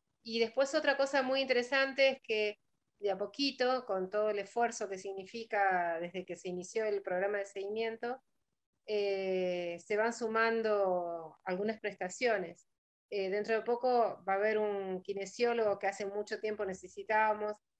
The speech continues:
para los niños de, de, que necesitan rehabilitación.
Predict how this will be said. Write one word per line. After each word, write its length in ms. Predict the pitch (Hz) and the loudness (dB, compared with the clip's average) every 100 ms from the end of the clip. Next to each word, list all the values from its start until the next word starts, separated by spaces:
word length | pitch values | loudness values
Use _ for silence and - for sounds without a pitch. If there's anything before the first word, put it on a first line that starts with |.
| _ _ | _ _
para 180 | 190 180 | -2 -2
los 140 | 180 185 | -2 -4
niños 420 | 208 208 202 185 | -4 -4 -4 -4
de, 320 | 180 175 165 160 156 _ _ _ _ _ _ | -4 -4 -4 -6 -10 _ _ _ _ _ _
de, 500 | 175 170 160 156 156 160 _ _ _ _ - | -20 -20 -20 -20 -20 -20 _ _ _ _ -10
que 120 | 175 | -6
necesitan 560 | 170 175 175 220 208 | -6 -8 -8 0 0
rehabilitación. 840 | 190 175 175 180 180 - 220 233 | 2 0 0 -4 -4 -2 0 -2